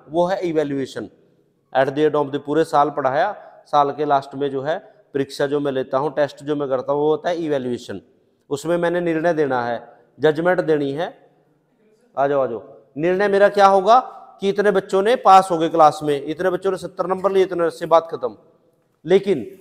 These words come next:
ये जो आकलन है, ये इस प्रकार की जांच है जो चलती रहती है,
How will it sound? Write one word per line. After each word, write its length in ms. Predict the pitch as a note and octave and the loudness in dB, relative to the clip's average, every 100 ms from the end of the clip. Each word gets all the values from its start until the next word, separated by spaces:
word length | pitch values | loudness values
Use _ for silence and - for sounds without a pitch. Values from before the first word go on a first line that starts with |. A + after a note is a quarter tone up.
| - _ C3 | -20 _ -2
ये 200 | E3 G#3 | 0 4
जो 200 | A3+ - | 4 8
आकलन 460 | F3+ F3+ G#3 G#3 G3+ | 8 8 4 2 0
है, 720 | F3 C#3+ C#3+ F3 - - - | 2 4 4 0 -6 -20 -6
ये 120 | D#3 G3+ | 2 2
इस 280 | G#3+ G3+ | 2 -8
प्रकार 380 | - G#3+ F#3+ F3+ | -4 0 4 2
की 140 | F3+ F3+ | 2 0
जांच 360 | D#3+ D#3+ E3 E3+ | 2 2 0 0
है 640 | D3+ D3+ F#3+ C4 - _ B2+ | 2 2 2 -4 -16 _ -8
जो 560 | C3 F#3+ A3+ B3+ - - | 4 6 6 4 0 -2
चलती 340 | G3 F#3+ G#3+ | -2 0 2
रहती 380 | G3 E3+ G3+ G3 | 2 2 -2 -2
है, 160 | G#3+ | -2